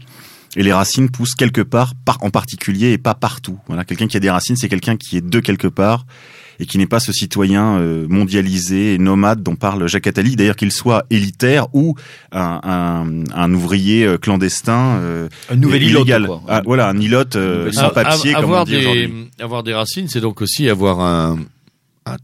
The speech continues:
Speaker 3: un lieu.
Speaker 1: Alors, il y a
Speaker 3: Et, et, et un passé.
Speaker 1: Absolument. C'est, c'est les deux choses à la fois. C'est un lieu, d'abord, et une histoire.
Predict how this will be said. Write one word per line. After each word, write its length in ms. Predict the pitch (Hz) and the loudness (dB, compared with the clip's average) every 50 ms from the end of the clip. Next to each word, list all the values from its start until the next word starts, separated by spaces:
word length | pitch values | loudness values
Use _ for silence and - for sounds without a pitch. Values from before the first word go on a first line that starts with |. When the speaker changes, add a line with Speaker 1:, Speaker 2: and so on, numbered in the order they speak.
| _ _ - - | _ _ -14 -12
Speaker 3:
un 100 | 120 127 | -12 -12
lieu. 420 | 127 - 65 73 87 104 139 160 - - _ _ _ _ _ _ _ _ _ _ _ _ - - | -12 -10 -4 0 2 2 2 2 2 -2 _ _ _ _ _ _ _ _ _ _ _ _ -10 -6
Speaker 1:
Alors, 280 | 95 92 85 78 65 - - - _ _ _ - 85 | -4 -4 -4 -4 -8 -12 -18 -20 _ _ _ -8 -2
il 120 | 101 120 127 | 0 2 2
y 40 | |
a 20 | 139 | 2
Speaker 3:
Et, 80 | 135 - - | 0 -2 0
et, 340 | - 127 127 123 120 113 - - - 113 | 2 2 4 4 2 2 -2 -6 -4 -2
et 140 | 117 113 | 0 0
un 80 | 92 82 | 0 0
passé. 400 | 73 139 151 143 - - 69 - - _ - | 0 -2 -4 -2 -4 -6 -8 -8 -12 _ -12
Speaker 1:
Absolument. 480 | 98 92 - - 131 120 107 92 92 | -12 -8 -6 -2 0 0 0 0 -2
C'est, 200 | - - - 101 101 92 - | -4 -4 -4 -2 -2 -4 -4
c'est 120 | - - | -4 -4
les 100 | 92 90 | -4 -2
deux 160 | 85 107 117 | 0 0 0
choses 220 | 120 - 117 98 98 | 0 0 0 0 2
à 40 | 90 | 2
la 80 | 90 | 0
fois. 260 | - - - 131 139 | 0 0 0 0 0
C'est 160 | 117 - - 95 | 0 -2 -2 0
un 140 | 90 95 | 2 2
lieu, 340 | 95 92 98 107 117 147 175 127 | 2 2 2 2 2 2 0 -2
d'abord, 540 | 87 90 87 85 95 107 131 143 127 127 - - | -4 -4 -2 0 0 -2 -2 -4 -6 -10 -10 -6
et 260 | 101 107 110 120 - - | -2 -2 0 -2 -2 0
une 100 | 101 101 | 0 0
histoire. 540 | 98 95 - - - 87 78 78 78 - - | 0 0 -2 -4 -4 -4 -6 -6 -8 -12 -16